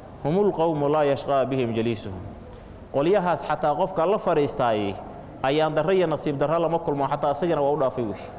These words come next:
Ka warran hadda, kii aan Ilaahay xusaynin baa fadhigii ayaga uu la fariistay, barakadiisii iyo khayrkiisii baa saamaysay. Xagga cagsigeeda, kuwa dhanka kaleetana, meelaha xunxun dadka fariista,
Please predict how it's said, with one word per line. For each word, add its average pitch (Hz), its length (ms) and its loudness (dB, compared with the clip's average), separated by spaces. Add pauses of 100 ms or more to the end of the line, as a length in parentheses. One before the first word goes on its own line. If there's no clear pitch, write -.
(480)
Ka 202 100 2
warran 175 200 4
hadda, 139 160 0
kii 220 260 0
aan 185 160 2
Ilaahay 175 380 4
xusaynin 139 680 0 (600)
baa 156 180 4
fadhigii 214 480 2
ayaga 208 320 4
uu 180 160 4
la 208 120 4
fariistay, 139 680 0 (460)
barakadiisii 190 760 2
iyo 160 80 4
khayrkiisii 175 520 2
baa 151 140 4
saamaysay. 143 580 0 (920)
Xagga 185 320 2
cagsigeeda, 156 560 2
kuwa 170 300 4
dhanka 175 260 2
kaleetana, 120 520 0 (520)
meelaha 175 540 4
xunxun 156 400 -2
dadka 185 280 0
fariista, 120 600 0